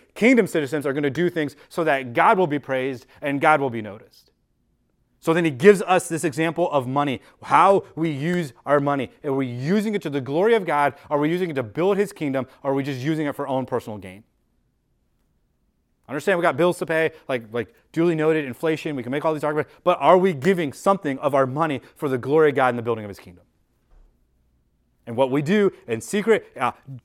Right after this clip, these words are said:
Jesus here doesn't put it in our mouth. He doesn't say a tithe. He doesn't give a percentage.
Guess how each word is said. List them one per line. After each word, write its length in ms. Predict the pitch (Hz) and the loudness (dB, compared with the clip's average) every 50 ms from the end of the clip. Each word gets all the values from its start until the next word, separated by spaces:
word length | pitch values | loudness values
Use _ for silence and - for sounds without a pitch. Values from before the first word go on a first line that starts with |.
| _ _ - | _ _ -10
Jesus 360 | 131 139 208 233 208 202 165 | -4 0 0 0 0 0 0
here 100 | 190 196 | 0 2
doesn't 180 | 175 180 170 165 | 2 2 -2 -2
put 120 | 160 160 | -2 -2
it 60 | 156 | 0
in 40 | - | 0
our 60 | 123 | 0
mouth. 340 | 120 151 196 226 208 - - - | 0 2 2 2 2 -2 -4 -4
He 80 | 165 | -4
doesn't 180 | 156 151 139 123 | -2 -2 -4 -6
say 180 | - 147 127 | -4 -4 -4
a 20 | 117 | -4
tithe. 380 | - - 190 202 214 208 - - - _ | -4 -2 0 2 2 0 0 -4 -10 _
He 60 | 156 | -4
doesn't 160 | 147 139 135 | -4 -4 -4
give 100 | 131 135 | -6 -8
a 60 | 123 | -8
percentage. 480 | 113 - 135 - - 190 208 214 185 | -8 -10 -14 -8 -6 -4 -4 -4 -6